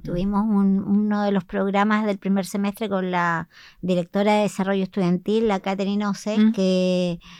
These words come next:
Speaker 1: los índices de, de estudiantes que querían una atención
Speaker 2: Mm.
Speaker 1: psicológica en la universidad colapsó.
Speaker 2: Sí.
Speaker 1: De hecho, tuvieron que implementar, eh,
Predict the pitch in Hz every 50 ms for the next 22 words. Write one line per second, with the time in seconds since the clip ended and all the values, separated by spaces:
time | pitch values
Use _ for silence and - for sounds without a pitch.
0 | - - _ _ - 185 180 170 170 180 208 233 233 240 240 226 - 254 233 226
1 | 214 196 196 196 196 190 185 185 185 175 156 - - 175 170 170 165 165 156 151
2 | 147 139 - - 170 175 147 - - 160 156 180 196 214 214 - 202 180 - -
3 | 180 170 - 165 156 170 214 262 294 320 311 269 233 220 208 196 196 180 185 175
4 | 208 202 196 147 208 - 180 185 190 196 190 - 214 202 196 190 190 190 190 196
5 | 190 180 180 170 - - 190 190 202 226 247 - - 185 165 151 139 - - -
6 | - - - 359 - - - - - - - 143 127 120 - - 170 175 196 190
7 | - 269 226 220 196 208 202 220 220 220 214 202 196 175 - 190 196 185 180 175
8 | 175 175 - 202 208 220 240 247 254 254 247 254 247 226 220 202 196 185 175